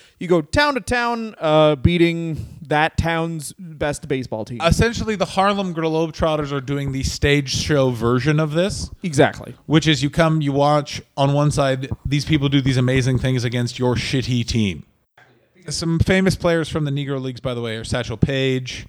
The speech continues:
Speaker 1: Yes.
Speaker 2: Oh, and the country singer, oh, what the fuck was his name?
Speaker 1: Josh Gibson.
Speaker 2: It's Josh, it's Travis Tritt. There was a very famous black country singer who was also a Negro League baseball player.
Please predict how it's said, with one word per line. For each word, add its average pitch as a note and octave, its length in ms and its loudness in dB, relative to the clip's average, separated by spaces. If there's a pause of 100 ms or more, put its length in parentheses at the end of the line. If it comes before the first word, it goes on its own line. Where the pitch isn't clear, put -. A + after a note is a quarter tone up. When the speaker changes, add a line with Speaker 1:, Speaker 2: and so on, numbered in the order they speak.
(120)
Speaker 1:
Yes. A2+ 400 -4 (100)
Speaker 2:
Oh, C#3 320 0
and B2+ 140 0
the C3+ 60 0
country F#3 420 0
singer, F3+ 420 2
oh, D#3 260 0
what D3+ 180 -6
the D3+ 80 -8
fuck D3+ 220 -8
was D3 120 -8
his C3 140 -8
name? B2+ 460 -6 (380)
Speaker 1:
Josh D#3 380 6
Gibson. F#3 800 0
Speaker 2:
It's A#2+ 180 -6
Josh, B2+ 420 -4
it's B2 160 -10
Travis C#3+ 400 0
Tritt. F#2 320 -4 (140)
There D3 120 4
was D3+ 120 2
a D#3 80 2
very D#3 480 4
famous D#3+ 360 2
black C3 520 0
country C3+ 320 -2
singer B2+ 240 -4
who B2+ 100 -2
was B2+ 140 -2
also B2 400 -4
a A#2 60 -2
Negro A2+ 440 -2
League G#2+ 200 -6
baseball G2+ 380 -6
player. - 360 -14